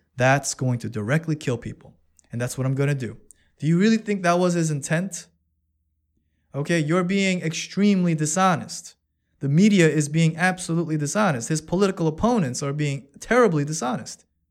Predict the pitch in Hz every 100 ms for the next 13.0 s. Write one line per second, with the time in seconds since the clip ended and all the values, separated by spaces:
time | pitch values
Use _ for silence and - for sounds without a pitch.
0 | _ _ _ _ _ _ _ _ 135 185
1 | 262 247 196 196 185 147 160 220 196 135
2 | 123 127 139 147 151 117 - 185 180 113
3 | 117 135 - 165 143 113 127 190 135 -
4 | - _ _ 156 135 180 202 175 131 143
5 | 131 117 185 196 117 - - _ _ _
6 | _ _ _ _ _ _ _ _ _ _
7 | _ _ _ _ _ _ _ _ _ _
8 | _ - 151 175 - _ _ _ _ 165
9 | 170 165 147 185 247 233 - 262 269 202
10 | 127 113 - 196 226 226 220 196 160 -
11 | 196 185 160 160 147 175 175 - 120 117
12 | - 135 131 143 170 147 143 131 120